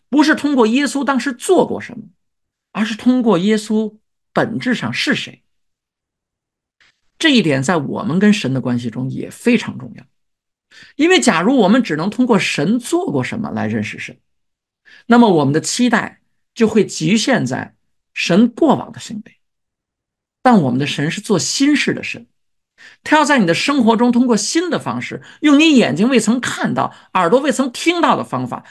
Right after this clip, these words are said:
用你的心未曾想到的方法来祝福你。如果你只是根据神过去在你生命中所做的事情，你会对你的神有过低的期待。对神有过低的期待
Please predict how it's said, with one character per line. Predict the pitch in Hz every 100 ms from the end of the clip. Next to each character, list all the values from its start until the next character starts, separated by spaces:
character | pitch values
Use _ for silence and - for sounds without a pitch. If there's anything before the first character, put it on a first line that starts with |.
| -
用 | 302 320
你 | 247
的 | 208
心 | - 320
未 | 320
曾 | 247 311
想 | - - 180 123
到 | 160 262
的 |
方 | 156 151 143
法 | 131
来 | 117 110
祝 | 131
福 | 107 -
你。 | - - _ _ _ _ _ _ _ _ _ _ - _
如 | 233 330
果 | 285 226 - -
你 | 277
只 | 220
是 | 175
根 | 220 285
据 | 262
神 | - - 180 262
过 | 277 311
去 | 233 - 294 180
在 | 185
你 | 156
生 | 135 165
命 | 151
中 | 151
所 | 147 123
做 | 127
的 | 127
事 | 127 120
情， | - 226 - _ _ _ _ _ -
你 | 175
会 | 220
对 | 247 240
你 | 147
的 | 127
神 | - - 123 170 202 _ _ _
有 | 147 147
过 | - 262
低 | 180 - 277
的 | 185
期 | - -
待。 | - - _ _ _ _ _ _ _ _ _ _ _ _ _ _ _ _ _ _ - _ _
对 | 262 208
神 | - 240
有 | 208
过 | 131 226
低 | 180 240
的 | 180
期 | - - 240
待 | 196